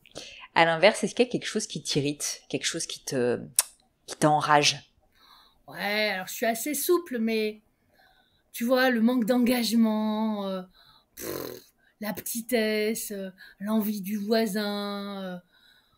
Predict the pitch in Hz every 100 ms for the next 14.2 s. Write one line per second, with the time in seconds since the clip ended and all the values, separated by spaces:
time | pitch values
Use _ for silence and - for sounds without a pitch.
0 | _ - - - - - 190 214 247 226
1 | 240 220 277 - 320 320 294 285 285 -
2 | 269 - 320 349 311 - 240 254 277 277
3 | _ _ _ _ _ _ _ 202 180 85
4 | 80 78 - - 220 - - 220 - 247
5 | - 220 220 269 262 226 247 - 302 302
6 | 294 254 254 240 233 233 269 262 294 285
7 | 233 _ _ _ _ _ - - 247 247
8 | 240 233 269 240 254 262 247 226 214 202
9 | 202 _ _ _ _ _ - 202 226 269
10 | 262 277 285 - - 226 220 220 262 -
11 | 285 277 285 320 277 240 - 226 214 185
12 | 185 202 262 247 285 285 302 294 277 -
13 | 214 233 220 240 240 254 262 277 240 277
14 | 269